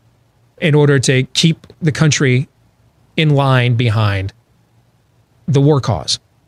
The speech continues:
That's why we never mobilized a home front. We were told, unlike previous generations who faced an existential American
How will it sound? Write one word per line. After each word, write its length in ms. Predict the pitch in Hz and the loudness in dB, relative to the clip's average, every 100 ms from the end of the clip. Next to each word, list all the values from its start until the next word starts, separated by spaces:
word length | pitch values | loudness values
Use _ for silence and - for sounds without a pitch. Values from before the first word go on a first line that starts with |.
| _ _ _ _ _ | _ _ _ _ _
That's 160 | 139 135 | -4 0
why 120 | 160 | 2
we 120 | 156 | 2
never 180 | 165 165 | 2 2
mobilized 640 | 151 156 165 160 165 156 | 2 2 2 2 2 2
a 40 | 180 | 2
home 200 | 170 220 | 2 0
front. 240 | - 98 - | -2 -6 -2
We 100 | 151 | 0
were 140 | 170 | 0
told, 340 | - 160 156 151 | 2 2 2 2
unlike 260 | 165 190 165 | 0 2 0
previous 340 | - 220 185 | 0 0 0
generations 540 | - 143 123 117 143 123 | 0 0 0 2 0 2
who 100 | 127 | 0
faced 360 | 135 127 - | 0 0 0
an 180 | 127 120 - - | 0 0 -2 -8
existential 760 | 147 135 151 - 139 123 117 123 | -4 -2 -2 0 0 0 -2 -2
American 640 | - 127 127 117 117 120 | 0 2 2 0 0 -2